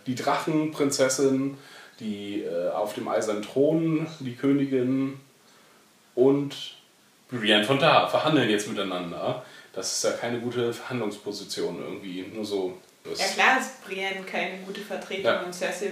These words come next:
Speaker 2: würde sie sicherlich auch nicht als solche annehmen, aber ja, den Teil habe ich auch nicht verstanden. Ich habe verstanden, dass Sansa da nicht hin möchte und wieso sie da nicht hin möchte, kann ich sehr gut nachvollziehen, aber wieso es jetzt ein guter Plan ist, Brienne zu schicken,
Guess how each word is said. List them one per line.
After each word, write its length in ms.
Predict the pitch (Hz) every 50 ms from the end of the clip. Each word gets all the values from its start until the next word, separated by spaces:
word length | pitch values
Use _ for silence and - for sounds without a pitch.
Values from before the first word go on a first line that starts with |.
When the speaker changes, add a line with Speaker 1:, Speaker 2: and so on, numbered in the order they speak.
| - 185
Speaker 2:
würde 180 | 185 - 185
sie 360 | 185 185 196 190 185 - -
sicherlich 460 | 190 202 202 208 208 196 196 202 - -
auch 80 | - 190
nicht 160 | 190 190 -
als 160 | - - -
solche 280 | 190 185 185 185 185 180 -
annehmen, 560 | 202 220 233 226 196 185 180 175 180 180 180
aber 560 | - - 185 185 185 190 190 190 190 190 - - - - _ _ _ _
ja, 100 | - 185
den 200 | 185 208 226 226
Teil 120 | 262 262 269
habe 140 | 254 240 -
ich 40 | 262
auch 40 | 240
nicht 100 | 240 226
verstanden. 340 | 226 220 214 277 277 - 202
Ich 40 | 214
habe 100 | 226 214
verstanden, 440 | 214 220 214 226 226 226 220 214 208
dass 180 | 202 196 -
Sansa 520 | - - - - - 208 202 208 208 214 214
da 160 | 226 214 208 214
nicht 100 | 214 -
hin 240 | 226 220 220 220 220
möchte 480 | 226 233 269 - - 262 254 240 233 233 220 208
und 180 | 208 208 208
wieso 300 | 202 202 196 214 247 285
sie 140 | 302 269 208
da 120 | 226 202 214
nicht 160 | 214 214 -
hin 140 | 220 196 190
möchte, 280 | 185 196 214 214 - 226
kann 180 | - - 202 202
ich 120 | 208 214
sehr 120 | 190 190 202
gut 200 | 220 269 - -
nachvollziehen, 680 | 196 185 185 185 - - 160 190 214 - - 208 226 233 240 - - -
aber 400 | - 202 202 202 202 202 208 214 - - - - - - - _ _ _ _ - - - - - - - - - - - -
wieso 300 | 214 214 214 214 233 240
es 80 | 220 220
jetzt 200 | 226 214 214 220
ein 100 | 220 214
guter 220 | 220 220 214 202
Plan 360 | - - 214 202 202 220 220
ist, 200 | 226 220 - -
Brienne 360 | 214 202 202 202 226 247 277 285
zu 160 | - 262 233
schicken, 340 | - - 254 247 - 233